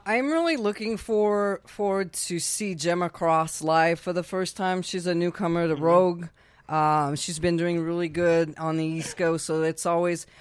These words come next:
Speaker 1: I, I love when new talent comes to Rogue 'cause it, I, I would like Rogue to be a place where new girls,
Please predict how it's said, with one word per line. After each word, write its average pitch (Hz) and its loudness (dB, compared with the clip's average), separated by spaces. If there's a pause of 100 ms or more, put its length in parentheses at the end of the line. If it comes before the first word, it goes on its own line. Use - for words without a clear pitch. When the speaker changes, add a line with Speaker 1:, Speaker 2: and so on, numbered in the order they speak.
(140)
Speaker 1:
I, 220 2
I 262 2
love 214 0
when 175 0
new 175 0
talent 165 -2
comes 151 -6
to - -12
Rogue 160 -2
'cause 147 -8
it, 160 -8
I, 214 0
I 220 0
would 214 -2
like 185 -2
Rogue 175 2
to 180 -4
be 165 0
a 156 2
place 170 -2
where 156 2
new 170 4
girls, 165 2